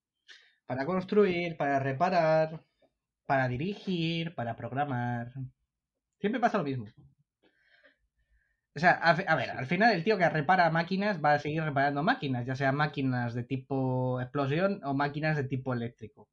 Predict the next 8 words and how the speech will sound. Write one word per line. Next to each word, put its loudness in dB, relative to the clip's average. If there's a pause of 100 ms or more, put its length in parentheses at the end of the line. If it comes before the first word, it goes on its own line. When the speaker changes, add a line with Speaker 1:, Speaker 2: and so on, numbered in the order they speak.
Speaker 1:
Tendrá -4
que -4
formarse -2
al 0
respecto, -4
pero -12 (220)
acabará -2
haciéndolo. -4